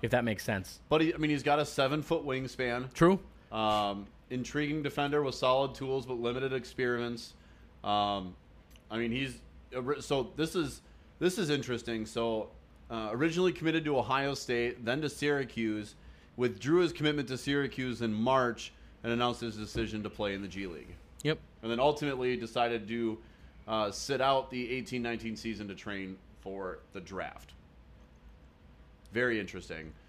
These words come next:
Speaker 2: Uh, good. In, uh, uh, can I just say, how many freaking trades were there on draft night? I was very surprised by the number of picks
Speaker 1: Yeah,
Speaker 2: that
Speaker 1: it was
Speaker 2: were
Speaker 1: fun to watch. Uh,
Speaker 2: overall
Speaker 1: I'll
Speaker 2: as
Speaker 1: mention
Speaker 2: the,
Speaker 1: this
Speaker 2: uh,
Speaker 1: here. So this is actually at twenty-three where I had Cam Johnson going,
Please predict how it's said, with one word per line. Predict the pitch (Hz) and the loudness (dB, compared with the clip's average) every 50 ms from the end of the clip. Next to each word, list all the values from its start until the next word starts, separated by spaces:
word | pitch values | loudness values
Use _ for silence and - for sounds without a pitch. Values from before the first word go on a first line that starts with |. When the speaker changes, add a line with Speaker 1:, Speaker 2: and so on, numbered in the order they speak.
| - - - - | -20 -20 -10 -2
Speaker 2:
Uh, | - 101 104 104 95 - | 2 2 2 2 2 0
good. | - 143 160 156 156 - - - | 0 0 0 0 -2 -8 -10 -6
In, | 156 160 165 - 127 | -4 -4 -4 -4 -6
uh, | 135 127 127 | -6 -6 -6
uh, | - 156 143 - - - - - - - - - - - - - - - | -6 -8 -8 -8 -12 -20 -20 -20 -20 -20 -20 -20 -20 -20 -20 -18 -10 -4
can | - 165 | 0 2
I | 180 208 | 2 2
just | 226 214 - - | 2 0 0 0
say, | 156 156 156 160 160 - | 0 2 2 2 0 -4
how | - - - 160 185 226 | -8 -8 -6 -4 -2 -2
many | 233 226 185 151 127 | 0 0 0 0 0
freaking | 110 - - 139 143 143 - 127 113 107 | -2 -4 -2 -2 0 0 0 -2 -2 -2
trades | - - 113 110 110 98 107 | -2 -2 -2 -2 -2 -2 -4
were | 104 98 | -6 -6
there | 87 92 87 85 85 82 - - - - - - | -4 -4 -4 -4 -6 -8 -10 -16 -20 -18 -6 -2
on | 101 107 110 | 0 0 0
draft | 95 101 107 101 101 98 - | 0 0 0 2 0 0 -2
night? | - 98 92 85 | -4 -6 -4 0
I | 104 139 160 | 0 2 2
was | 165 151 117 - - | 2 0 -2 -4 -8
very | 123 113 123 135 143 143 135 | -8 -6 -2 -2 -2 -2 -2
surprised | 120 - 117 95 - 117 117 113 113 110 107 | -4 -6 -8 -4 0 0 2 2 0 0 0
by | 110 104 | 0 0
the | 104 104 | 0 0
number | 104 107 101 101 98 | -2 -4 -4 -4 -6
of | 92 - | -6 -8
picks | - 107 - - - | -10 -10 -2 4 8
Speaker 1:
Yeah, | 143 165 | 8 10
Speaker 2:
that | 147 | 10
Speaker 1:
it | |
was | 151 156 151 | 8 6 8
Speaker 2:
were | |
Speaker 1:
fun | - 147 151 | 8 8 10
to | 147 | 10
watch. | 120 127 147 160 139 120 - - - - - | 10 10 10 8 8 6 2 -4 -6 -8 -4
Uh, | 110 | 2
Speaker 2:
overall | 117 127 135 131 113 101 101 98 90 90 87 | 6 8 8 8 8 6 2 2 2 4 8
Speaker 1:
I'll | 127 147 | 10 12
Speaker 2:
as | 156 | 12
Speaker 1:
mention | 175 208 196 214 208 | 12 10 10 8 8
Speaker 2:
the, | 180 | 8
Speaker 1:
this | 160 143 | 8 8
Speaker 2:
uh, | - | 10
Speaker 1:
here. | 165 175 175 147 127 | 10 10 12 10 10
So | - - 131 127 123 123 113 - - - - - - | 8 8 8 10 10 8 6 4 -2 -20 -10 0 4
this | 147 160 - | 4 4 4
is | 190 165 | 6 6
actually | 165 156 - - 143 127 | 6 6 6 6 2 2
at | |
twenty-three | - - 147 143 139 - 143 143 | 4 6 6 6 6 6 6 4
where | 120 113 113 | 6 4 4
I | 120 120 | 2 2
had | 113 - | 0 0
Cam | - 131 127 117 110 | 0 2 2 2 2
Johnson | 104 113 117 135 127 - 104 92 | 2 2 2 2 2 0 -4 -6
going, | 90 87 85 85 | -6 -6 -8 -8